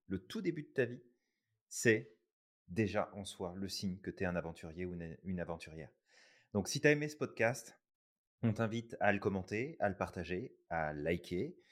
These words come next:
à inviter d'autres personnes à venir, euh, s'abonner aussi, si, euh, jamais ils sont intéressés par ces différents sujets qu'on aborde. On te remercie encore une fois pour ton attention,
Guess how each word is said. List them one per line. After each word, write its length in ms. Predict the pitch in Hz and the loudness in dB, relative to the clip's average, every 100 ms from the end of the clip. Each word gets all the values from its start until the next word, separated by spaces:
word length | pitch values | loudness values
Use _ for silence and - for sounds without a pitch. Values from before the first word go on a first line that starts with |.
| - - - - - _ | -20 -20 -20 -20 -20 _
à 180 | 101 110 | 10 10
inviter 260 | 110 117 123 | 10 2 2
d'autres 220 | 160 - | 2 2
personnes 440 | 165 - 123 147 - _ _ | -2 2 0 0 -10 _ _
à 120 | 98 | 2
venir, 400 | 90 107 113 110 | 2 2 0 2
euh, 140 | 101 92 - - _ _ | 2 2 -2 -18 _ _
s'abonner 460 | - 123 110 127 123 | 2 4 6 4 2
aussi, 340 | 120 - 185 - _ - | 0 -4 -6 -8 _ -18
si, 500 | - 113 107 98 87 | -10 -6 -2 0 -2
euh, 140 | 82 | 0
jamais 240 | 98 98 | 2 4
ils 20 | 101 | 2
sont 140 | 101 | -2
intéressés 380 | 90 90 90 - | -2 -2 -2 -4
par 180 | 90 - | -4 -6
ces 100 | 165 | -8
différents 340 | 98 107 92 | -6 -2 -2
sujets 280 | - 95 107 | -4 -6 -4
qu'on 160 | 92 | -2
aborde. 340 | 82 78 73 - _ _ _ _ _ | -2 -2 -4 -8 _ _ _ _ _
On 80 | 101 | 0
te 80 | 95 | 4
remercie 400 | 101 110 - 160 | 6 4 0 -4
encore 240 | 123 104 | -4 -2
une 80 | 101 | -4
fois 220 | - 117 | -2 -6
pour 120 | 95 - | -6 -10
ton 100 | 95 | -6
attention, 440 | 90 90 - 98 | -4 -6 -12 -16